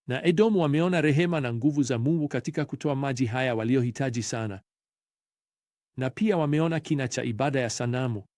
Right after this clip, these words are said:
na upotovu katika mfalme huyu wa Moabu ambaye alitoa kafara mwanawe mwenyewe ili kuendelea kuishi. Sasa hapa katika sura ya nne, tuna mfululizo wa miujiza iliyofanywa,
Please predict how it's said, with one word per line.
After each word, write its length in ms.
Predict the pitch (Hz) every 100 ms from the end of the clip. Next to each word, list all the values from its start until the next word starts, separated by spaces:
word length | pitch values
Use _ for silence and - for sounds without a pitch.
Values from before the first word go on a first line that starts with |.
| _ _ _ _ _ _ _ _ _ _ _ _ _ _ _ _ 131
na 80 |
upotovu 500 | 151 156 185 220 208
katika 340 | 185 156 180 156
mfalme 400 | 139 170 175 175
huyu 320 | 131 170 147
wa 100 | 123
Moabu 400 | 113 147 147 143
ambaye 320 | 131 131 147
alitoa 420 | 135 120 120 151
kafara 560 | - 120 - 117 110 107 _ _
mwanawe 580 | 127 139 151 165 151 120 - _ -
mwenyewe 580 | 151 147 180 190 135 135 _ _ _ _ _ _ -
ili 360 | 165 135 127 _ _ -
kuendelea 460 | 160 160 175 214 214
kuishi. 520 | - 156 - 123 101 _ _ _ _ _ _ _ _ _ _ _ _ _ _ _ _ _ _ _
Sasa 360 | - 180 175 151
hapa 320 | 120 185 180
katika 360 | - 131 165 139
sura 280 | - 139 127
ya 100 | 110
nne, 300 | 113 107 101 _ -
tuna 200 | 160 185
mfululizo 560 | 190 185 160 165 185 170
wa 100 | 131
miujiza 440 | 131 120 160 135
iliyofanywa, 720 | 131 135 117 - 120 101 92